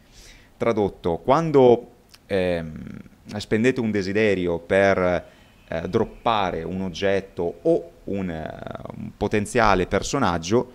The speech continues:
cosa succede se ne droppate un doppione, un altro simile? Che questo va a sommarsi con l'altro che avete già, semplicemente per potenziare le caratteristiche o per sbloccare delle funzioni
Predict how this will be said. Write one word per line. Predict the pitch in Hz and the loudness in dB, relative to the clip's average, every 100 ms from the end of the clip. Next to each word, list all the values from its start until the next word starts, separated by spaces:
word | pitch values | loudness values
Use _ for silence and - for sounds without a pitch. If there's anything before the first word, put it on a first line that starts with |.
| - - | -20 -8
cosa | - 202 | 0 2
succede | 156 139 - 110 98 90 | 2 -2 -2 0 2 0
se | - 107 104 | 0 2 2
ne | 98 | 0
droppate | 90 101 - 101 101 - 98 98 95 - _ _ | -2 -4 -2 -2 -2 -2 0 0 -2 -12 _ _
un | 107 104 | -6 -4
doppione, | 98 - 101 98 87 82 | -4 -2 0 0 0 -4
un | 85 98 | -6 -4
altro | 95 85 82 87 | -4 -4 -8 -10
simile? | - 95 82 82 - - - | -6 -4 -2 -4 -6 -10 -16
Che | - | -6
questo | 220 202 - | 2 2 2
va | 113 117 | 2 2
a | |
sommarsi | 104 165 143 98 90 90 - 107 113 - _ _ _ _ | 0 -4 -2 -2 -2 -2 -4 -2 -2 -4 _ _ _ _
con | 127 120 104 95 92 87 - - - | 0 0 0 -4 -6 -6 -10 -12 -4
l'altro | 123 123 123 117 92 | 0 2 2 2 -2
che | 95 | -4
avete | 98 110 101 85 82 - | -2 -2 0 0 -2 -6
già, | 82 90 82 98 - - - _ - | -2 0 2 0 -2 -16 -20 _ -6
semplicemente | 175 175 190 175 135 | -2 0 0 0 0
per | 214 - | 0 -2
potenziare | - 151 165 165 - 98 90 90 95 90 | -4 -4 -2 -4 0 2 4 4 2 2
le | - 95 92 92 | 0 2 2 2
caratteristiche | 107 104 135 117 92 127 | -2 -2 -2 -4 -4 -6
o | 123 | -4
per | 120 98 | -2 -4
sbloccare | 92 143 - 98 85 85 92 92 | -6 -8 -6 -6 -4 -2 -4 -4
delle | 92 | -6
funzioni | 92 107 92 - 85 85 85 | -6 -8 -8 -6 -4 -4 -6